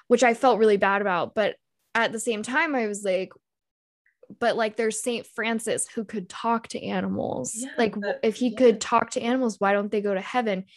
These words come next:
Speaker 1: If he could talk to them, you're saying they don't have souls, but they obviously have something going on there, you know?" So,
Speaker 2: Yeah.
Speaker 1: yeah.
Speaker 2: Oh, wow.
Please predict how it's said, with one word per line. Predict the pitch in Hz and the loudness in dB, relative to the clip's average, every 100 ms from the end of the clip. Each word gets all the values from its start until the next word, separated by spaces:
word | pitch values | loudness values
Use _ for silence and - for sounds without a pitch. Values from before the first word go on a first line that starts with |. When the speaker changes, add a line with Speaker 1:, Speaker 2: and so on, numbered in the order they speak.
| - _ 226 | -20 _ -6
Speaker 1:
If | |
he | 240 | 0
could | 240 214 | 0 0
talk | - 247 254 | 0 0 0
to | 247 | -2
them, | 214 208 | -2 -4
you're | 202 | -6
saying | 214 220 | -4 -4
they | 214 | -2
don't | 208 208 | -2 -2
have | 208 190 | -4 -6
souls, | - - 262 254 208 - | -6 2 6 6 2 -4
but | 196 | -4
they | 196 | -2
obviously | 196 202 208 214 | 0 0 -2 -6
have | 208 196 190 | -6 -6 -6
something | - 214 269 247 202 | -2 0 2 2 2
going | 190 190 190 | 2 0 0
on | 202 208 190 | -2 0 -2
there, | 180 185 | -2 -4
you | 196 202 | -6 -4
know?" | 190 190 | -4 -4
So, | 196 190 190 196 208 - - - - - - - _ _ _ - | -4 -4 -2 -4 -8 -20 -20 -20 -20 -20 -20 -20 _ _ _ -2
Speaker 2:
Yeah. | 240 226 202 | 2 4 2
Speaker 1:
yeah. | 240 - - _ _ _ _ _ _ _ - 151 | 0 -8 -20 _ _ _ _ _ _ _ -18 -16
Speaker 2:
Oh, | 196 | -16
wow. | 202 208 220 190 | -16 -18 -18 -18